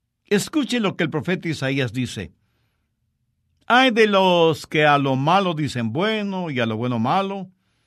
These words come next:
que hacen de la luz tinieblas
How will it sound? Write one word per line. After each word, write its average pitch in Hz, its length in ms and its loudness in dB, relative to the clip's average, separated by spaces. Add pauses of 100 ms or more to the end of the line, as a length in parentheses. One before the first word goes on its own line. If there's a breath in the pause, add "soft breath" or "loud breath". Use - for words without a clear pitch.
(460)
que 190 120 2
hacen 165 360 2
de 135 120 0
la 131 140 2
luz 165 420 -4
tinieblas 165 960 -4